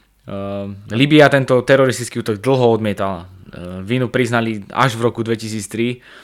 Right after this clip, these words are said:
a zaviazali sa uhradiť odškodné pozostalým vo výške dve celé sedem miliardy dolárov.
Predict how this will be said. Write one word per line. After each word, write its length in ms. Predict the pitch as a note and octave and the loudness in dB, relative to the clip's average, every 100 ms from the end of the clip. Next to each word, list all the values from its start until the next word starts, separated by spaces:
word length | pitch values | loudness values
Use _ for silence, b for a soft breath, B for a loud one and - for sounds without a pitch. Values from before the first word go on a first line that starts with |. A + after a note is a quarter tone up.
| B B B - | B B B -10
a 80 | |
zaviazali 480 | G#2 A#2 A#2+ A#2 A#2 | -2 4 4 4 2
sa 160 | G#2 - | 0 -4
uhradiť 400 | A#2+ A#2 G#2+ G#2+ | -2 0 -2 -2
odškodné 440 | A#2 - A#2 G#2+ | -4 -4 -6 -6
pozostalým 560 | G2+ A2 G#2+ - G#2+ G#2 | -6 -8 -8 -2 -2 -2
vo 80 | G2+ | -4
výške 280 | G#2+ - | -6 -6
dve 200 | F#2+ G#2 | -4 0
celé 220 | B2 B2+ A2+ | 0 2 -2
sedem 300 | A2 G#2 G2 | -4 -6 -6
miliardy 320 | F#2+ F2+ F#2 | -8 -8 -8
dolárov. 440 | F#2 F2+ D2+ B1 | -6 -6 -6 -8